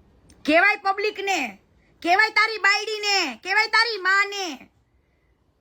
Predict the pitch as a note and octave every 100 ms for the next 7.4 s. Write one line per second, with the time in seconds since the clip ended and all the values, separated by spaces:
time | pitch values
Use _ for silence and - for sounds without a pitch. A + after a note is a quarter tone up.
0 | _ _ _ _ _ _ _ _ - D#4+
1 | F4 C4+ D4 F#4 E4 F4+ F#4 F4+ D4 F4+
2 | F#4 F#4 F#4+ D#4 D#4+ F4+ E4 F4 E4+ E4
3 | E4 E4+ E4 D4+ D#4+ D#4 E4 E4 D#4 B3+
4 | _ D4 D#4 F4 E4 C#4 C#4+ G4+ F#4+ -
5 | - _ _ _ _ - D#4+ F4+ E4+ F4
6 | F4 D#4+ - E4 E4 F#4 F4 F4 C#4+ D#4+
7 | G4 C5 A#4